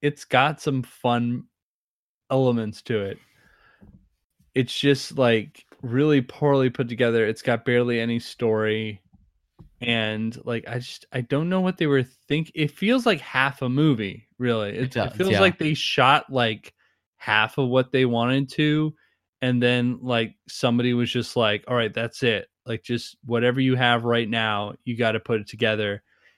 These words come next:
Speaker 1: And, like, so there's, like, a unnecessary voiceover at the beginning and the end that's sort of, like, meant to tie things together, but it's not, it's, like,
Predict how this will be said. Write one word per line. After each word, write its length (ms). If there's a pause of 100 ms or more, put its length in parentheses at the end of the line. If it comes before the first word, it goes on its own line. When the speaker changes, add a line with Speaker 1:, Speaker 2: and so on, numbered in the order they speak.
(160)
Speaker 1:
And, 140
like, 220 (100)
so 220 (100)
there's, 240
like, 200
a 280
unnecessary 960
voiceover 1080
at 120
the 60
beginning 420
and 100
the 120
end 400
that's 120
sort 140
of, 120
like, 240 (100)
meant 220
to 100
tie 260
things 300
together, 460 (280)
but 80
it's 160
not, 200 (120)
it's, 160
like, 220